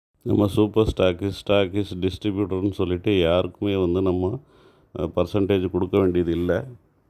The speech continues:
கம்மியான ப்ராஃபிட்ல டைரக்டா நம்ம கஸ்டமருக்கு கொடுத்துட்டு இருக்கிறோம்.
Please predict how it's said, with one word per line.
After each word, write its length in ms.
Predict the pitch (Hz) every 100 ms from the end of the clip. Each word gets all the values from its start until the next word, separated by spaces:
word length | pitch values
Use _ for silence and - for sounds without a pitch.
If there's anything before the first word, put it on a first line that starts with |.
| _ _ _ _ _ _ _
கம்மியான 500 | 101 98 113 117 120
ப்ராஃபிட்ல 880 | 117 92 104 104 98 95 98 143 190 _ -
டைரக்டா 460 | 90 95 98 - 120
நம்ம 200 | 110 98
கஸ்டமருக்கு 760 | 87 92 - 110 107 101 98
கொடுத்துட்டு 380 | 92 92 98 92
இருக்கிறோம். 440 | 92 87 92 143